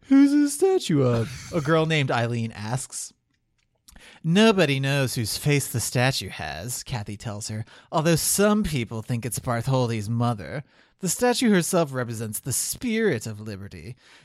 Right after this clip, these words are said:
Did you know that its original name was Liberty Enlightening the World?" "Is that because of the light of the torch?" you ask.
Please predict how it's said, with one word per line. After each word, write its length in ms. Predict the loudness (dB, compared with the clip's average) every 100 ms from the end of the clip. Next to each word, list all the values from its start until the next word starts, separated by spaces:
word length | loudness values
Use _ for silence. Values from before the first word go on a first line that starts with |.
| -6
Did 160 | -4 -2
you 120 | 0
know 320 | 2 2 2
that 200 | 0 -2
its 160 | -2 -4
original 420 | -2 -2 -2 -2
name 300 | -2 -2 -2
was 180 | -4 -4
Liberty 500 | -4 -4 -4 -4 -2
Enlightening 600 | 0 0 0 0 -2 -2
the 100 | -4
World?" 720 | 0 0 0 -2 -4 -6 -10 _ _ _ _ _ _ _
"Is 140 | -10 -2
that 200 | 0 -2
because 400 | -4 -4 -2 -2
of 240 | -6 -10
the 260 | -10 -8 -8 -10
light 200 | -6 -4
of 100 | -4
the 60 | -4
torch?" 520 | 0 2 2 0 -4
you 120 | -2
ask. 400 | 0 0 -2 -6